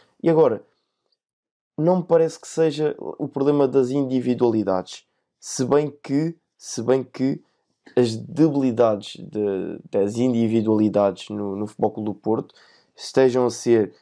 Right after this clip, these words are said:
eh, mais vincadas e estejam mais à vista pela ineficácia do coletivo.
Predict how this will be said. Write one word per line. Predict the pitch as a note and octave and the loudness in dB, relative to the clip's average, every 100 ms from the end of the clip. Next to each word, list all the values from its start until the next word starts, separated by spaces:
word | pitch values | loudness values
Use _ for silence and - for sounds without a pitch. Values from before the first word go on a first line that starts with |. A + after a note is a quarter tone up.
| _ | _
eh, | - G#2+ G2+ | -4 -2 0
mais | G2+ B2 C3 A2 | 0 0 0 -2
vincadas | A2 A#2+ A2 - B2 A2 G#2 | -6 -8 -4 2 2 2 -4
e | G#2 | -10
estejam | - A#2+ A2+ A2+ | -2 0 0 0
mais | A#2 A#2+ G#2+ A2 | 0 0 -2 -2
à | G#2+ | -2
vista | A2+ A#2+ B2+ - D3 - _ _ _ | -2 -2 -2 0 0 -2 _ _ _
pela | C#3 D3+ D3 | 2 4 4
ineficácia | D#3 D3+ C#3+ C#3 B2 A#2 C#3 C#3+ - B2 | 2 0 0 -2 -8 -2 2 2 0 -4
do | A#2+ C#3+ | -4 -6
coletivo. | - B2+ A#2+ G#2 F#2 | -2 0 0 -6 -12